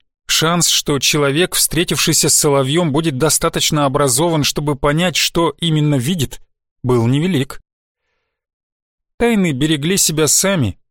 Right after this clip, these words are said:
люди лишь слегка им помогали. «Томас, а что будет, если вы разобьете ампулу?» неожиданно для себя самого спросил Уолтер. «Ничего, мне пришлют другую», пожал плечами он.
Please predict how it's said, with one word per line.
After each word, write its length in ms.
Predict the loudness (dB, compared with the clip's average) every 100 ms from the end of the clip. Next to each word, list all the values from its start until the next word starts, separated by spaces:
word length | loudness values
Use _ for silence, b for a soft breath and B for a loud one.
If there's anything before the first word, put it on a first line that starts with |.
| _ -4
люди 260 | -2 0
лишь 260 | 0 0 2
слегка 520 | 0 0 -2 0 0
им 120 | 0
помогали. 600 | 0 0 0 0 0 -2 -8 _ _ _ _ _ _ _ _ _ _ _ _
«Томас, 420 | -2 0 0 -2 -6 _ _ _ _ _ -6
а 80 |
что 280 | -2 -2 -2
будет, 340 | -2 -2 -2 -2
если 420 | 0 0 0 0
вы 260 | 2 2
разобьете 680 | 2 0 0 0 -2 -2 -2
ампулу?» 460 | 0 0 -2 -2 -6 _ _ -4
неожиданно 580 | -2 0 0 0 0 0
для 140 | 0
себя 260 | 0 0 0
самого 420 | 0 0 0 0
спросил 460 | 0 -2 -2 0 0
Уолтер. 480 | 0 0 0 -4 -6 _ _ _ _ _ _ _ _ _ -2
«Ничего, 720 | 0 2 0 0 0 -2 -4 _ _ _
мне 280 | 0 2 0
пришлют 500 | 0 0 0 0 0
другую», 540 | -2 0 0 0 -2 -10 _
пожал 320 | -4 0 0 0
плечами 420 | -2 0 2 2
он. 220 | 0